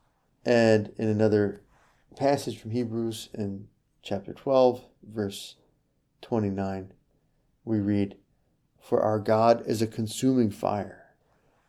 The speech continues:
And so that fire which Jesus wants to light on the cross is actually a revelation of what God is in himself.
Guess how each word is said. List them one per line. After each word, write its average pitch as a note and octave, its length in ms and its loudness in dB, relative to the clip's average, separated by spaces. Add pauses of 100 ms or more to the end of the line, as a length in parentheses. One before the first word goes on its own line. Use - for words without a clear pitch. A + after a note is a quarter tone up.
(520)
And B2+ 140 0
so - 120 -6
that G#2 160 2
fire C3 420 6
which - 260 -4
Jesus G#2 540 -6
wants G#2 320 -4
to - 100 -10
light C3 260 0
on B2 120 0
the G2 80 -8
cross - 540 -12 (800)
is G#2 120 -6
actually D3+ 380 -2
a B2 60 -2
revelation A#2 720 -2
of - 320 -6 (360)
what B2 360 -4
God G#2+ 360 0 (600)
is A#2+ 320 2
in A2+ 140 -6
himself. G2+ 760 -8